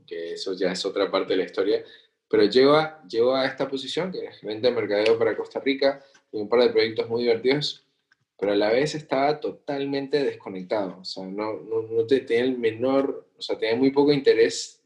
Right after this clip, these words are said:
de, de lo que estaba sucediendo, porque en realidad estaba buscando otra cosa, estaba buscando otra cosa que la empresa en ese momento, que no era el trabajo que, que estaba haciendo, o sea, no, no, no era eso. Tuve muchas dudas,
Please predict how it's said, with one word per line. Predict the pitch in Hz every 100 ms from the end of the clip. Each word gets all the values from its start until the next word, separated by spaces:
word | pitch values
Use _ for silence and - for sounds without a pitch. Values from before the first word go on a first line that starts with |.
| -
de, | 95
de | 87 95
lo | 90
que | -
estaba | - 113
sucediendo, | 127 - 107 110 120 117 120 156 _ _ _ _ _ _ _ _
porque | 104 95 104 95 -
en | 107
realidad | 104 120 131
estaba | 165 143
buscando | 117 - 135 131
otra | 113 98 95
cosa, | 92 - - _
estaba | _ 113 117
buscando | 113 127 120
otra | 117 110
cosa | 117 117 123
que | 104
la |
empresa | 95 92 98 -
en | 107
ese | 104 113
momento, | 104 110 113 117 101
que | 104
no | 107
era | 131
el | 131
trabajo | 113 110 117 113 101
que, | 87
que | -
estaba | - 101 92
haciendo, | 92 - -
o | - _ _
sea, | - -
no, | - 101
no, | 104 107
no | 104 110
era | 104
eso. | 101 - 147 151 - _ _ _
Tuve | 156 180
muchas | 185 175 170 160
dudas, | 175 156 127 190 - -